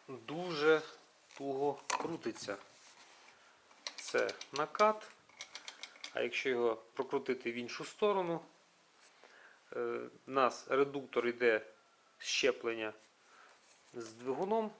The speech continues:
в редукторі робиться і прокручується сам двигун. А крутиться він дуже тяжко якось.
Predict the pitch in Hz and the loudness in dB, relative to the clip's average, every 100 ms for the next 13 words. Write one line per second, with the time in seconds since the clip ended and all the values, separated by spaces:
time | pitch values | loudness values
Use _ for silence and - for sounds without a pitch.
0 | - 165 170 143 160 151 147 143 135 - | -8 -6 -6 -4 -4 0 2 2 0 -6
1 | 131 - - 151 165 170 165 - - _ | -8 -8 -18 -12 -8 -6 -8 -12 -20 _
2 | _ _ - - - - - - - - | _ _ -20 -20 -20 -20 -20 -20 -20 -20
3 | _ - - - _ - - - 143 135 | _ -20 -20 -20 _ -20 -20 -6 -4 -4
4 | 175 - 147 143 - 147 131 139 127 120 | -8 -8 -4 -2 0 0 0 -4 -2 -4
5 | 104 - - - - - - - - - | -4 -12 -20 -20 -14 -10 -10 -12 -18 -20
6 | - - - - 719 - - - 120 170 | -18 -16 -16 -20 -20 -18 -14 -8 -8 -8
7 | 170 165 165 156 147 135 123 143 165 160 | -8 -6 -4 -2 -4 -8 -8 -4 -2 -2
8 | 160 - - 131 117 107 - 120 113 113 | -4 -6 6 10 10 6 -2 0 2 0
9 | - 107 - | -2 -8 -10